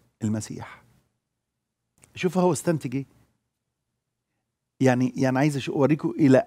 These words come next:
أي مدى هو بيستنتج، هو خياله واسع أوي. كويس؟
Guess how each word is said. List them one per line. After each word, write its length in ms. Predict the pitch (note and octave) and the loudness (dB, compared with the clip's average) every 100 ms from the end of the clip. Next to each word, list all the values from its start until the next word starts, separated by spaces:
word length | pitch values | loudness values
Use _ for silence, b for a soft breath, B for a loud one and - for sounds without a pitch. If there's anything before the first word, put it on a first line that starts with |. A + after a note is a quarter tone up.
| - | 2
أي 140 | E3 | 2
مدى 220 | D#3 D3+ | 2 0
هو 140 | C#3+ D3+ | 0 -2
بيستنتج، 640 | B2+ - D#3 B2 B2 G2+ - _ C3 | -4 -2 -2 -2 -6 -8 -18 _ 0
هو 260 | C3 C3+ | 4 4
خياله 440 | A#2 C3 D3 F3+ D#3 | 4 6 8 8 6
واسع 420 | F3 - A#2+ A2+ | 2 2 -2 -2
أوي. 140 | C#3 - b b b b b b _ _ | -4 -8 b b b b b b _ _
كويس؟ 400 | B2+ B2+ G3+ - | 2 2 0 -8